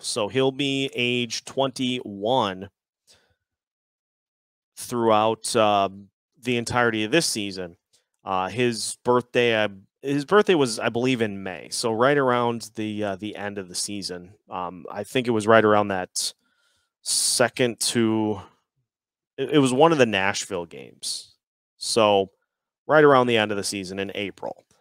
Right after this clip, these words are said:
So he's gonna be twenty-one for pretty much the entirety of the season, then turn twenty-two. And so he will be a restricted free agent when he turns twenty-two.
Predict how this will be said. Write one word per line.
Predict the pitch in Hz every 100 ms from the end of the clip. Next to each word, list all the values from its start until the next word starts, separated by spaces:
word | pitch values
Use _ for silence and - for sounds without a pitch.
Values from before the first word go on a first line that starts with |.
| _ _ _ -
So | 135
he's | 135
gonna | 156 170
be | 156
twenty-one | 151 143 135 120 117 113
for | 113
pretty | 110 117
much | 113 110 -
the | 113
entirety | 107 110 107 107
of |
the | 98
season, | - 110 104 110
then | 113
turn | 113 123
twenty-two. | 113 127 117 107 - 95 85 85 _ _ _
And | 107 107
so | 120
he | 110 143
will | 147
be | 135 135 131 127 131 _ _ _ _ - -
a | 123
restricted | 110 110 - 160 160 135
free | 127 117
agent | 104 98 98 104 _ _ _ _ _ _ _ _ _
when | 117
he | 113
turns | 110 117 117 110 - -
twenty-two. | - 107 95 - 95 90